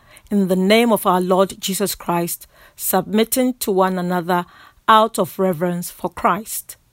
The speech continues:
Wives, submit to your own husbands as to the Lord. For the husband is the head of the wife, even as Christ is the head of the church,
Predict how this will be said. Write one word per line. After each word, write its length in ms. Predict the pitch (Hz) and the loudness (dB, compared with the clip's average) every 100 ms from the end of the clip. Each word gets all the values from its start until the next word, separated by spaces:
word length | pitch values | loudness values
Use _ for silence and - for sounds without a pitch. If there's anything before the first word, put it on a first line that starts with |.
| _ _ _ _ _ _ _ _ _ | _ _ _ _ _ _ _ _ _
Wives, 600 | - 247 262 196 165 - - _ _ _ _ | 2 6 6 4 0 -6 -10 _ _ _ _
submit 560 | - - 247 220 269 359 | -4 2 2 4 2 2
to 180 | - 233 | 0 4
your 160 | 214 226 | 2 4
own 240 | 220 233 | 2 2
husbands 760 | 202 196 185 202 196 214 - - _ - - | 2 0 2 0 2 -2 -8 -14 _ -20 -2
as 160 | 226 220 | 0 0
to 160 | - 185 | -2 0
the 120 | 196 | 2
Lord. 460 | 190 180 175 185 - _ _ _ _ _ | 2 2 0 -8 -20 _ _ _ _ _
For 240 | - 226 | -6 0
the 240 | 190 202 - | 0 0 2
husband 480 | 269 240 - 269 269 | 0 2 2 2 0
is 100 | 196 | -4
the 140 | 185 185 | -2 -2
head 240 | 208 208 | 0 0
of 100 | 165 | 0
the 80 | 180 | -2
wife, 540 | 170 180 180 196 - _ _ _ - | 2 2 0 -4 -14 _ _ _ -2
even 280 | 240 233 233 | 0 0 0
as 200 | 214 - | 0 -2
Christ 520 | - 214 202 - - | 0 2 2 0 -8
is 120 | 180 | -4
the 120 | 185 | -2
head 240 | 165 208 214 | -2 0 0
of 120 | 170 | 0
the 100 | 170 | -4
church, 420 | - 214 214 - | 0 2 2 -2